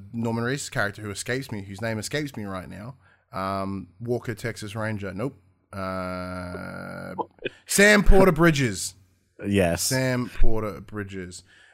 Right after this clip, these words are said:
Speaker 1: Um, 'cause he said, yeah, as you, you were right. Like, we did kinda tidy up the game at the end there and everything sorta sorted itself out.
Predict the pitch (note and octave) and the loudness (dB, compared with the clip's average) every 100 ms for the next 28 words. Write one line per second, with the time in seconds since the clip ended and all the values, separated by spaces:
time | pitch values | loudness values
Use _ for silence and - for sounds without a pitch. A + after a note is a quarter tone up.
0 | - G2 G2 G2+ G#2 F#2+ D3 D3+ D#3+ D#3 | -6 -2 0 0 -4 -6 -6 -2 0 2
1 | D3 C3 C#3 D3+ C#3+ E3 G3+ A#3 A2+ A#2 | 2 0 -2 -2 -2 0 2 0 0 -4
2 | A#2 B2+ C#3+ B2+ D#3 D3+ - C#3 C3+ C#3+ | -4 -4 -4 0 0 0 -2 0 2 0
3 | C3+ - B2 C3+ C3+ C3 B2+ A#2+ B2+ C3+ | -4 -2 -2 0 -2 -4 -6 -4 -2 -2
4 | B2+ A#2+ B2 C3+ C3+ C3+ E3 C3 A2 A2+ | -4 -6 -4 -4 -4 -4 -4 -4 -6 -8
5 | A#2+ A#2+ - A#2+ A#2+ B2+ A#2+ C3+ C3 C3 | -8 -8 -6 -8 -6 -6 -6 -6 -6 -4
6 | C3 A#2 B2 D#3 | -4 -4 -4 -4